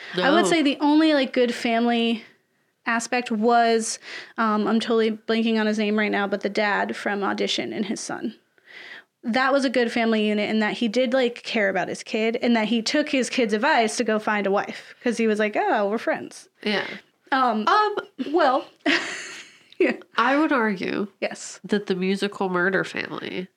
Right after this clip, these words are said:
Speaker 2: was an excellent family because they stick together.
Speaker 1: <laughs> Yes, but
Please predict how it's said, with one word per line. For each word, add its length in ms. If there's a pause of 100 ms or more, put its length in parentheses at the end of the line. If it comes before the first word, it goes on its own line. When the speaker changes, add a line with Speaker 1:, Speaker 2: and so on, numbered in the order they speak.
(180)
Speaker 2:
was 180
an 160
excellent 460
family 540
because 340
they 140
stick 500 (160)
together. 520
Speaker 1:
<laughs> 60 (240)
Yes, 520
but 520